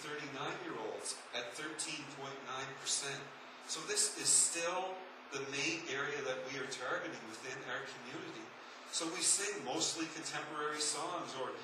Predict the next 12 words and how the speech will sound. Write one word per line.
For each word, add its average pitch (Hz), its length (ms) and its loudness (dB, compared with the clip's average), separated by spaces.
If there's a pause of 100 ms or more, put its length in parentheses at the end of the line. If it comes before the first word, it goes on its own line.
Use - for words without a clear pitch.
(140)
the - 80 2
song 147 360 4
after 143 320 0
my 131 160 -2
message - 360 0
is - 200 -2
going 139 160 0
to - 80 -8
be 247 80 -2 (320)
an 135 160 -4
older 160 400 2
one, 110 160 0